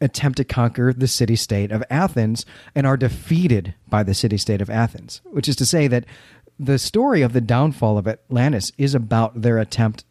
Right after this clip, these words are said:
to imperialize, to conquer other people, to sail from their home and conquer other people. That is maybe also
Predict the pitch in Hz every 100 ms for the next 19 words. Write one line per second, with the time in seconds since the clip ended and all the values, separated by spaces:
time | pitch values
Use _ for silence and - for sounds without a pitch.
0 | _ - 120 117 110 - 127 - - 190
1 | 156 101 87 85 87 - - _ - 135
2 | - - 147 170 98 92 - _ _ _
3 | _ 135 120 123 - - 147 - - 123
4 | - - 165 170 160 160 151 _ _ -
5 | 156 147 127 151 123 110 - - 117 120
6 | - 120 113 117 110 107 - 147 92 -
7 | _ _ _ _ _ - 117 113 - _
8 | - 143 170 190 226 262 - 110